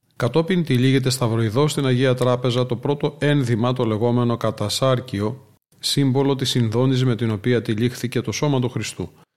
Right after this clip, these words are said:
Στη συνέχεια τοποθετείται ο επενδύτης ή Αγία Ενδυτή ή Τραπεζόφορον, κατά τον Σιμεών Θεσσαλονίκης.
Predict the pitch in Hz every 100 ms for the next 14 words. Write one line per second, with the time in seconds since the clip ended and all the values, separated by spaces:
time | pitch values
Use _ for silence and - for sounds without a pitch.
0 | _ - - 127 139 147 165 165 160 139
1 | 127 123 139 139 135 127 127 110 110 131
2 | 127 117 - - 131 120 127 143 131 110
3 | 117 101 123 127 139 139 135 127 113 101
4 | 135 131 - 98 101 107 98 101 104 101
5 | - 110 104 98 127 127 120 104 101 101
6 | 92 - -